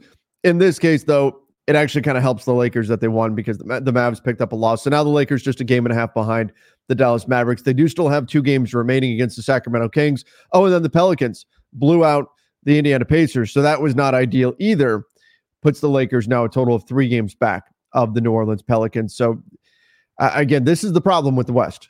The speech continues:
trying to make up any ground. You look at this, Golden State eight and two in their last ten, the Mavs seven and three, the Kings five and five. That's, that's your best case right now. Pelicans six and four, Suns seven and three,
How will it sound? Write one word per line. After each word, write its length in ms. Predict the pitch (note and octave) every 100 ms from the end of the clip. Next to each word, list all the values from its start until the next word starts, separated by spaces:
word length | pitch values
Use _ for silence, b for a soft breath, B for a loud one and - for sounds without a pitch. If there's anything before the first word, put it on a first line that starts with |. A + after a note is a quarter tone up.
| -
trying 220 | D3+ F3
to 60 | E3+
make 220 | E3 D#3+
up 100 | C#3
any 160 | D3+
ground. 500 | C3+ C#3 C#3 A2 A2
You 80 | C3+
look 140 | D3 C#3
at 60 |
this, 180 | C3 A2
Golden 240 | D3+ D#3+
State 300 | D3+ E3 C#3+ -
eight 180 | E3
and 80 | C#3+
two 220 | B2 D#3
in 60 | C3+
their 80 | B2
last 260 | A#2 A#2
ten, 240 | - A2+ G#2+
the 80 | A#2+
Mavs 320 | C#3+ C#3+ A#2
seven 300 | - D3 D3+
and 120 | C3+
three, 320 | C#3 A#2+ F2 _ _ _ _ _ -
the 380 | C#3+ C#3 C#3
Kings 420 | - F3 D#3 B2 -
five 240 | D3+ D#3 C3+
and 100 | B2+
five. 300 | C#3+ G2+ - _ _ _ _ _ _
That's, 260 | D3 D3 - -
that's 160 | C3 B2+
your 100 | F#2+
best 340 | B2+ B2+ -
case 240 | A#2 G#2
right 160 | G#2+ G#2+
now. 200 | G#2 G2+ _ _ _ -
Pelicans 420 | E3+ F3+ E3 D3
six 240 | - D#3 D3+
and 100 | C3
four, 440 | D3 C#3 B2+ _
Suns 420 | - - F3 E3+
seven 240 | - D#3+ D3+
and 120 | C#3
three, 400 | B2+ B2+ C3